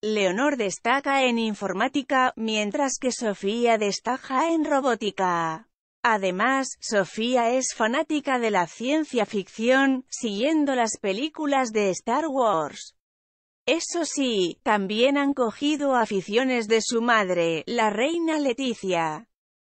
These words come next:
En concreto, ambas comparten la afición por el ballet, por la lectura, la música y también por el cine de todo tipo.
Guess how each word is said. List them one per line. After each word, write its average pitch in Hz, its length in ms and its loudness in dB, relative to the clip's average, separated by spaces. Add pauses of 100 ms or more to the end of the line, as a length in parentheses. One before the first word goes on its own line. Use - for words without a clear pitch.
(360)
En 202 300 2
concreto, 240 840 -2
ambas 233 520 2
comparten 262 800 -2
la 240 140 4
afición 247 500 0
por 277 160 0
el 240 180 2
ballet, 175 540 -2
por 233 220 -2
la 214 160 4
lectura, 247 840 0
la 180 220 0
música 269 580 0
y 233 100 -2
también 202 600 0
por 233 180 0
el 185 160 -4
cine 277 480 0
de 233 140 0
todo 285 320 2
tipo. 170 680 -4